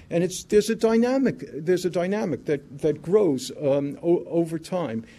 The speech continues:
And, um, s-, he's not alone. There are people who support, who support this. In fact, people who study this Soviet decision-making far more intensively than I, they'll all say to you, the remarkable thing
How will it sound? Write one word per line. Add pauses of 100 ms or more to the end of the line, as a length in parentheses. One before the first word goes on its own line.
(240)
And,
um, (1200)
s-, (180)
he's
not
alone.
There
are
people
who
support, (300)
who
support
this.
In
fact, (360)
people
who
study
this
Soviet
decision-making
far
more
intensively
than
I, (280)
they'll
all
say
to
you,
the
remarkable
thing